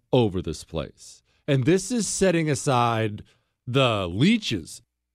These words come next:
I didn't even talk about the leeches. I, I, I've, I've told you before about walking through Thailand, the jungle before. Le-, you don't understand. These leeches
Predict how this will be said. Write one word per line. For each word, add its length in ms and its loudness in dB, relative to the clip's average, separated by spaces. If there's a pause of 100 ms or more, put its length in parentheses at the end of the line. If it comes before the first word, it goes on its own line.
(1040)
I 60 4
didn't 120 4
even 80 0
talk 260 4
about 180 -2
the 80 -8
leeches. 640 -4 (440)
I, 120 4
I, 260 4
I've, 260 -4
I've 160 2
told 200 2
you 60 2
before 320 0
about 220 0
walking 380 0
through 160 -2
Thailand, 560 0
the 80 -2
jungle 320 0
before. 520 -2 (580)
Le-, 100 4
you 180 0
don't 180 2
understand. 520 0
These 220 -2
leeches 460 0